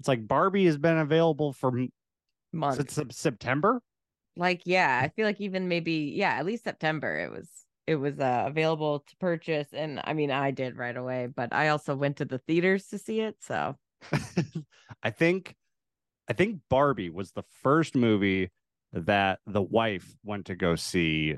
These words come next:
Speaker 1: since all the lockdowns happened.
Speaker 2: Oh, wow.
Speaker 1: Like, I've gone to the theater on my own. This was the first one that drew her out, and she had a grand old time with it.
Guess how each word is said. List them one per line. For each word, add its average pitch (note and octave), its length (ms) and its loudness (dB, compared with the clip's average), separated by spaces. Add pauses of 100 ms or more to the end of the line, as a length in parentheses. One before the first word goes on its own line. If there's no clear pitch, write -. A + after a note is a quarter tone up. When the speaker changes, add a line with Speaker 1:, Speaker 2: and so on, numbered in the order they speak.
Speaker 1:
since G#2 380 -2
all F#2 180 4
the D#2 80 -4
lockdowns D#2+ 760 -6
happened. - 580 -6 (160)
Speaker 2:
Oh, D#3 280 2
wow. C3+ 580 0 (140)
Speaker 1:
Like, F#2+ 180 2
I've A2+ 180 2
gone D#3 240 4
to C#3+ 80 2
the A#2+ 140 2
theater A2 480 2
on G#2 120 2
my F#2+ 160 4
own. G2+ 440 2 (1200)
This A#2+ 320 0
was C3 120 -2
the A2+ 100 -4
first A#2 300 -2
one G#2 160 -2
that F#2 120 -2
drew F#2 280 2
her D#2+ 260 2
out, C2+ 300 -6
and D#2 360 -4 (140)
she - 200 -8
had D#2 100 -4
a D#2+ 60 -12
grand F2 460 -10
old D#2 160 -10
time C2 280 -14
with - 160 -10
it. - 120 -8